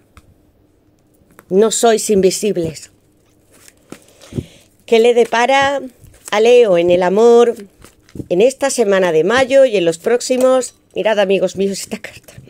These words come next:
Prácticamente el otro día una saltó encima de las velas y se quemó. Así se siente esta persona. La carta de la plenitud, y aquí tengo la carta del diablo,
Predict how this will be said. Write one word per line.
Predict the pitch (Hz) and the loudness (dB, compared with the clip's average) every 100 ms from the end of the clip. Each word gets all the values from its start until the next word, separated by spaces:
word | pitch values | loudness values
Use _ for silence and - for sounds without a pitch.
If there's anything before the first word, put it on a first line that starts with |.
| 208 240 202 | -20 -20 -8
Prácticamente | - 185 220 208 214 220 233 214 | -6 -2 -2 0 0 2 2 2
el | 202 | 0
otro | 196 | -2
día | 214 220 226 _ | 0 0 -4 _
una | 220 185 240 | -2 0 0
saltó | 190 180 | -2 -2
encima | 202 190 185 | -2 -2 -2
de | 175 | 0
las | 170 165 | 0 0
velas | 147 156 - 202 | 0 -2 -4 -12
y | |
se | 190 190 | -6 -4
quemó. | 190 170 175 165 - _ 349 330 320 294 302 311 311 269 247 233 208 _ _ _ - | -2 0 -2 -4 -14 _ -2 -2 -4 -8 -10 -10 -12 -12 -14 -16 -20 _ _ _ -12
Así | 226 - 254 247 | -8 -2 0 0
se | 240 | 0
siente | - 226 226 | 0 0 0
esta | 226 | 0
persona. | 208 - 202 160 - _ _ _ _ _ - | -2 0 0 -2 -8 _ _ _ _ _ -8
La | 160 | -6
carta | - 254 320 359 | -6 -8 -2 0
de | 320 | 2
la | 220 | 0
plenitud, | 208 190 175 262 320 | 2 2 2 2 0
y | 190 | -2
aquí | 165 277 | -4 -2
tengo | 269 294 | 0 0
la | 262 - | -2 -2
carta | 254 - 370 | -6 -2 0
del | 302 | 0
diablo, | 220 254 240 202 | 0 -2 0 -2